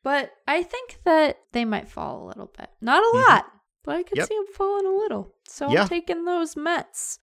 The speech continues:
Speaker 2: Makes sense to me. Yeah, I mean, the Yankees are, are right ahead of the Mets, and look, if they lost Judge somehow, and, and it would be tough to make up for losing Judge, then
Speaker 1: Yeah.
Speaker 2: I could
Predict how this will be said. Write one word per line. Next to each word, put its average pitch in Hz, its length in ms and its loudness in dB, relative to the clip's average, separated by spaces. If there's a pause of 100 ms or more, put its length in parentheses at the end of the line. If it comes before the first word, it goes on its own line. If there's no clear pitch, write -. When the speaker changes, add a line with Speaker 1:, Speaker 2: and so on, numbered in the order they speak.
(120)
Speaker 2:
Makes 120 220 -10
sense 151 240 -10
to 165 80 -8
me. 180 240 -4
Yeah, 147 340 -2
I - 40 -4
mean, 110 280 0 (100)
the 110 100 -8
Yankees 131 400 -4
are, 107 260 0
are 98 160 -2
right 101 280 -2 (120)
ahead 101 280 -2
of 104 140 -2
the 95 80 -4
Mets, 104 340 -4
and 90 340 -6
look, - 220 -12
if 90 120 -10
they 95 220 -6 (280)
lost 95 300 -4
Judge 110 520 -4
somehow, 98 460 -2
and, 92 260 -6
and 80 260 -12 (260)
it - 80 -16
would 90 120 -12
be 104 120 -12
tough - 280 -6
to 104 260 -4 (140)
make 92 260 -6
up - 180 -2
for 113 140 0
losing 98 380 -2
Judge, 110 560 -6
then 104 180 0
Speaker 1:
Yeah. 190 240 2
Speaker 2:
I 98 80 -4
could 95 220 -8